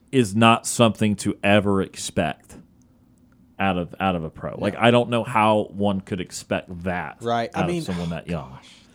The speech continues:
Speaker 2: they
Speaker 1: You know,
Speaker 2: had that expectation for LeBron, and he,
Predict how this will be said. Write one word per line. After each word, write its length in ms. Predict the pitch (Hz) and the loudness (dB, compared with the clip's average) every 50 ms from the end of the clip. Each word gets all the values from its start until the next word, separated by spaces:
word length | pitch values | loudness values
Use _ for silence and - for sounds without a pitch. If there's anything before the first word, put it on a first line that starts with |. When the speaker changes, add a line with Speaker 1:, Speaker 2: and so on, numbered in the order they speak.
| - | -6
Speaker 2:
they 80 | - 143 | 0 2
Speaker 1:
You 60 | 104 107 | 2 4
know, 120 | 104 104 | 2 2
Speaker 2:
had 440 | 98 - - - - 147 151 - 117 | 0 -4 -12 -18 -16 -14 -12 -10 -8
that 180 | 110 104 76 | -8 -10 -8
expectation 840 | 95 120 113 - - - 101 - - - 120 107 107 - - 110 95 - | -10 -12 -14 -14 -14 -16 -16 -16 -14 -12 -12 -12 -12 -12 -16 -20 -20 -20
for 160 | - 104 98 | -18 -16 -16
LeBron, 440 | 98 95 90 98 98 95 95 95 98 | -16 -14 -14 -12 -12 -12 -12 -14 -16
and 120 | 95 98 | -16 -16
he, 120 | 107 98 | -18 -18